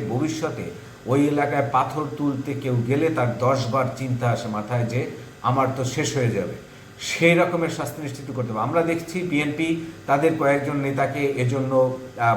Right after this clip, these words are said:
বহিষ্কার করেছে, তদন্ত করছে, কিন্তু পাথর চুরি করেছে, পাথর লুট করেছে, এটি কারা করেছে এটি একেবারে স্পষ্ট। লুট এবং চুরি ফৌজদারি অপরাধ, যারা করেছে তাদের শিগগিরই গ্রেপ্তার করে আইনের আওতায় আনা উচিত এবং তাদের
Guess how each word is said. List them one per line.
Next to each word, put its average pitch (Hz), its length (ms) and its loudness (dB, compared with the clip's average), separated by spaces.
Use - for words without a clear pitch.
বহিষ্কার 139 340 2
করেছে, 95 320 -6
তদন্ত 139 360 2
করছে, 104 240 -4
কিন্তু 175 280 0
পাথর 202 400 4
চুরি 208 240 0
করেছে, 208 300 0
পাথর 170 180 0
লুট 165 240 4
করেছে, 202 340 0
এটি 160 160 -4
কারা 180 280 6
করেছে 196 280 -4
এটি 165 140 -4
একেবারে 160 260 -2
স্পষ্ট। - 380 -4
লুট 165 260 6
এবং 175 200 2
চুরি 170 200 -2
ফৌজদারি 135 400 0
অপরাধ, 117 380 0
যারা 127 160 4
করেছে 180 340 2
তাদের 139 300 0
শিগগিরই 180 580 0
গ্রেপ্তার 135 420 -2
করে 131 160 -2
আইনের 120 300 2
আওতায় 117 360 0
আনা 120 140 0
উচিত 127 320 0
এবং 123 240 2
তাদের 139 320 2